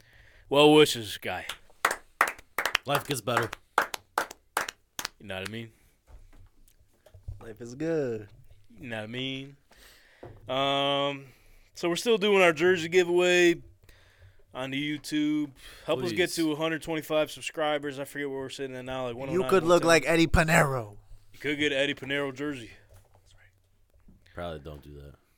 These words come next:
Speaker 1: You should. I mean, what, you got a few options. He's been on a few different teams.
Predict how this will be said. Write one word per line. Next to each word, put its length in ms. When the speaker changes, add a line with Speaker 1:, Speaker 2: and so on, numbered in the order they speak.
Speaker 1:
You 80
should. 300
I 80
mean, 140
what, 160
you 200
got 60
a 40
few 300
options. 500
He's 120
been 180
on 60
a 40
few 160
different 280
teams. 280